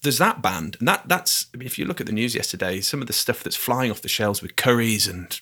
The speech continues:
John Lewis and all this stuff, this is the kind of stuff, you know, these appliances. But you have to have the capital to invest in that.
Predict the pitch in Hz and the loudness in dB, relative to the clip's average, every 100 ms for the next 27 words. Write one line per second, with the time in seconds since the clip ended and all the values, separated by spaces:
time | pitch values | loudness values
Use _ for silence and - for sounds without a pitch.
0 | 113 113 110 110 104 104 104 - - - | -6 -4 0 0 0 -2 -2 -2 -4 -12
1 | - 143 160 151 - - 131 117 - - | -6 -2 -2 -2 -4 0 2 4 2 0
2 | 107 - - 98 90 101 98 90 117 120 | -2 -4 -6 -4 -4 -4 -6 -2 0 0
3 | 110 - 85 - - - - - _ - | 0 -4 -6 -10 -14 -16 -18 -20 _ -6
4 | - 160 208 208 196 180 165 143 170 - | -4 0 2 2 0 0 0 -2 -6 -6
5 | - 123 143 131 180 - 95 85 - - | -8 -6 -4 -2 -2 -4 -6 -6 -10 -12
6 | - | -16